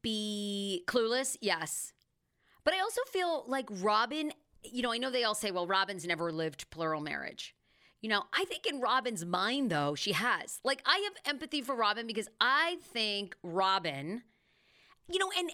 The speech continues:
and, like, when that whole scene that's, that's kind of been trending online where Cody goes, "Well, Robin gave me a parking space at her home in Las Vegas and an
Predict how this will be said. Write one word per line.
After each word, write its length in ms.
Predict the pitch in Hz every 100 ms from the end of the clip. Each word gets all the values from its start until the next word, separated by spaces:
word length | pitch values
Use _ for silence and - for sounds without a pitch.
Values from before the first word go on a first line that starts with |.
| 294
and, 320 | 339 339 311
like, 180 | 277 269
when 120 | 240 262
that 160 | 254
whole 220 | 254 277 277
scene 360 | - 233 226
that's, 240 | 190 180 -
that's 180 | 185 175
kind 180 | - 180
of 60 | 156
been 160 | 170
trending 460 | 165 190 165 160 151
online 500 | 151 165 165 160 165
where 160 | 175
Cody 320 | 170 208 196 175
goes, 280 | 175 165 - _
"Well, 120 | 233
Robin 360 | 226 262 339 311
gave 180 | 254 226
me 100 | 214
a 60 |
parking 460 | 180 220 202 - 165
space 420 | - 156 151 151
at 120 | 160
her 200 | - 185
home 220 | 165 175 165
in 80 |
Las 260 | 156 156 -
Vegas 400 | 170 160 151 - 175
and 100 | 160
an 140 | 156